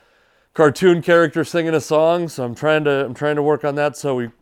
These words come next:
we go to Portland. This is the plan. In twenty twenty-one, my wife's birthday's in October,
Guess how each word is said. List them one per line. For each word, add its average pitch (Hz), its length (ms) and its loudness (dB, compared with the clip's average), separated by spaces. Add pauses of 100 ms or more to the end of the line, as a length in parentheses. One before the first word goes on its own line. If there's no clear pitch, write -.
we 127 180 -6
go 190 260 2
to 196 100 4
Portland. 127 640 -2
This 123 320 -6
is 139 140 -10
the 120 100 -8
plan. 95 400 -12 (1700)
In 127 680 -6 (2750)
twenty 165 380 -2
twenty-one, 117 1080 -6 (640)
my 113 100 -14
wife's 113 300 -4
birthday's 110 460 -10
in 107 80 -12
October, 95 840 -12